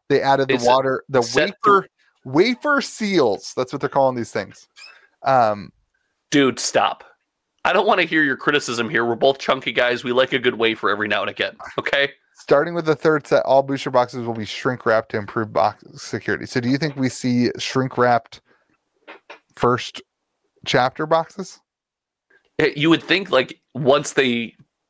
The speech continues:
Speaker 2: print the third set, if they go back and reprint the first set at all, that they would be done with those same printing practices.
Speaker 1: Interesting.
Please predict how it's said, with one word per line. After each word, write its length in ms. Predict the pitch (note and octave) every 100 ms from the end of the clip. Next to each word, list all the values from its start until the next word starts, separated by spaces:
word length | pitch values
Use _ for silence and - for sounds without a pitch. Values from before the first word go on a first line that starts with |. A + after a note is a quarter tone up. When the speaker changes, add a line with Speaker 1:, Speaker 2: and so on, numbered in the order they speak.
| _ _ _ _ _ -
Speaker 2:
print 400 | - C#3+ C#3+ -
the 120 | B2
third 300 | - C3 A#2+
set, 300 | - C#3+ B2+
if 100 | G#2+
they 120 | B2
go 180 | A2+ A2+
back 280 | A#2+ A2+ -
and 180 | A2 G#2+
reprint 480 | A2 B2 - A#2+ -
the 80 |
first 280 | C#3 D3+ -
set 120 | -
at 100 | G#2
all, 180 | G#2 A2
that 180 | A2+ G#2+
they 100 | G#2
would 120 | G#2+
be 100 | G#2+
done 200 | G2 G#2+
with 100 | G#2+
those 160 | G#2+ G#2+
same 240 | C3 B2
printing 340 | A#2+ D#3 D3 A2
practices. 640 | G#2 G#2+ G#2+ - A2+ - - - _ - - _ - - _ -
Speaker 1:
Interesting. 480 | B2+ A2 G2+ G2+